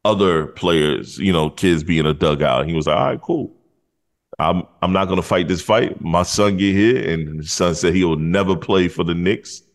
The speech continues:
I mean, for the, um, Yankees. Even if he got drafted, he would have retired. <laughs>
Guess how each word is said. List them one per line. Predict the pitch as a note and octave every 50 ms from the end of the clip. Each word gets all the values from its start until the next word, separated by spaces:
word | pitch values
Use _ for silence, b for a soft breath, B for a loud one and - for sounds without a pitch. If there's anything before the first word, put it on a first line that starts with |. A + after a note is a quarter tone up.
| _ _ _ _ _
I | F#2+ G2+
mean, | A2 - F#2
for | - - F#2+
the, | F2 F2
um, | D2 E2 F2+ F2 F2 F2 F2 F2 E2+
Yankees. | F#2 G2 G#2 G2+ - G#2+ A#2 B2 - - - _ _ _ _ _ _ _ _ _ _ _ _ _ -
Even | A2 G#2+ G#2+ G#2+
if | G#2 -
he | A2 G2+
got | G2+ G2 F#2+ F#2+ F2
drafted, | F2 G#2 A2 A#2+ B2+ B2 C3 B2+ A2+ G#2+
he | G#2 G2
would | F#2+ F#2+ G#2 F2+
have | F2 F2+
retired. | F#2+ F#2 - - C2+ A1+ G1+ - - - - _ _ _ _ _ _ _
<laughs> | G#2+ - _ _